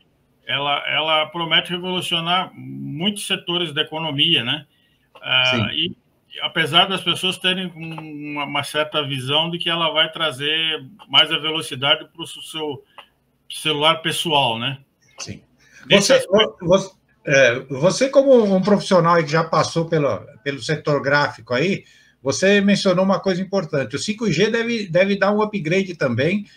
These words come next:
Speaker 2: na velocidade de transferência dos arquivos, né, dos grandes arquivos que o, que o mercado gráfico consome e, e transita hoje, né, mesmo pelo quatro G ou pela, pela, pela, pela banda larga,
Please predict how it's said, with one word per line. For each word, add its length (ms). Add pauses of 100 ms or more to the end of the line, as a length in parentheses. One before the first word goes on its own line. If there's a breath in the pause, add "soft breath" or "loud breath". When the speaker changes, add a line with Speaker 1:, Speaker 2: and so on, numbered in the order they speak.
(220 loud breath)
Speaker 2:
na 160
velocidade 680
de 60
transferência 520
dos 160
arquivos, 560
né, 100
dos 180
grandes 320
arquivos 480
que 120
o, 160
que 140
o 40
mercado 400
gráfico 420
consome 680 (340 soft breath)
e, 240
e 80
transita 600
hoje, 360
né, 100
mesmo 280
pelo 160
quatro 340
G 280
ou 100
pela, 300 (340 loud breath)
pela, 320
pela, 460
pela 200
banda 320
larga, 480